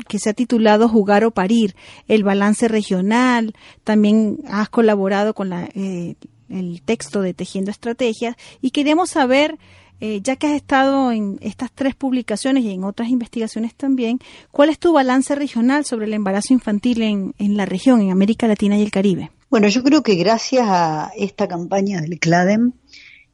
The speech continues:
Speaker 2: el tema está siendo visibilizado, está siendo desnaturalizado, o sea, se está realmente viendo que algo que era considerado natural, por ejemplo,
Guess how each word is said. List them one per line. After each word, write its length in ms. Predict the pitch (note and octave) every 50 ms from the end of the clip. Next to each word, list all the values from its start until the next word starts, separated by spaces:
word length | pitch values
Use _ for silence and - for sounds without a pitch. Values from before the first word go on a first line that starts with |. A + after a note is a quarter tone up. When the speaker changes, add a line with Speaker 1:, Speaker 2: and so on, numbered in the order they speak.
| _ _ _ -
Speaker 2:
el 260 | F3+ F#3 F3+ D3+ -
tema 500 | - A3 A3 A3 A#3+ B3+ B3+ C4 C4+ D#4+ -
está 260 | - E3 - - G3
siendo 640 | - - - A3 G#3 G#3 G#3+ G3+ G3+ G3 F#3+ C#4+ - _ _ _ _ _ -
visibilizado, 1080 | E3 E3+ D3+ - - E3+ E3 E3+ E3 D#3+ D3 - - F#3+ F#3+ F#3+ G3+ A#3 D4 E4 D#4+ _ _ _ _ _ _ _ _ _ _ _ _ _ -
está 280 | F#3 D3+ - - F#3
siendo 460 | - - A3 G3+ G3+ F#3+ F3+ F3+ E3 -
desnaturalizado, 1700 | F3 E3+ E3 D#3+ G#3 B3 A#3+ - - - - F#3 F3+ F3 D#3+ C#3+ - E3 D#3 D#3 D#3 D#3 D3 - - F#3 F3+ F#3 G3 A3+ C4 D4+ D4+ -
o 100 | - D#3+
sea, 180 | - - F3 D#3+
se 140 | - -
está 500 | - - - F#3+ F#3+ F#3+ F#3 F3+ F3 F3+ _ _ _ _ _ _ - - _ _ -
realmente 560 | F3+ F#3 F#3 F#3 F#3+ G3 G#3 G#3+ F#3+ - F#3+
viendo 640 | E3+ F3 F#3+ F#3+ F#3+ G3 F#3+ F#3+ F#3+ F#3 F#3+ F#3+ F#3+ - _ - - - _ _ _ _
que 160 | - F3+ F3
algo 320 | F3+ F#3+ G#3 G#3 G3 G3 D#3+
que 240 | D3 F3+ F3 F3+
era 400 | F#3+ F#3+ G3 F#3 F#3 F3+ E3+ -
considerado 760 | - - D#3+ D#3+ - - E3+ E3 E3+ E3+ F#3 F#3+ F#3+ F#3+ G3 D#4
natural, 680 | C#4 F3 E3 D#3+ C#3+ - E3 E3 F3 F#3 A3 B3+ B3+ -
por 140 | - D#3 D3
ejemplo, 720 | D#3 - - F#3 F3+ F#3 E3+ - F3+ F#3 F3+ F3+ F3+ F3+